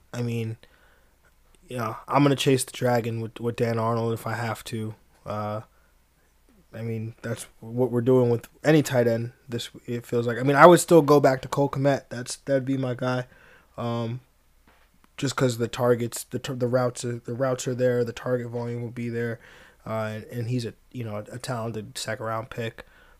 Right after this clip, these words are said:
uh, with pedigree. So I think at one point that should take over. But, um, yeah, man, this, again, tight end position, it's a crapshoot.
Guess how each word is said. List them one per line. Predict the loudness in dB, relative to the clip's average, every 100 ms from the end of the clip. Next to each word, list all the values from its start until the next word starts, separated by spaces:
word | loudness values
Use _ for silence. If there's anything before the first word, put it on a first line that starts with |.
| -12
uh, | -8 -8 -8
with | -10 -6
pedigree. | -4 -4 -6 -8 -6
So | -6 -6 -6 -12 -20 _ _
I |
think | -2 2
at | 4
one | 2 0
point | -2 -4
that | -4
should | -6 -8
take | -4 -4 0
over. | -2 0 -4
But, | -4 -6 -8 -20 -20 _ -16
um, | -10 -10 -10 -10 -14 -16 _ _ _ _
yeah, | 2 4
man, | 4 2 -2
this, | -4 -6 -8
again, | -6 -4 -2 -4 -12 _ _ -8
tight | 0 2
end | 2
position, | -2 -6 -6 -8 -10 -10
it's | -12 -12
a | -10
crapshoot. | -6 -4 -6 -6 -6 -6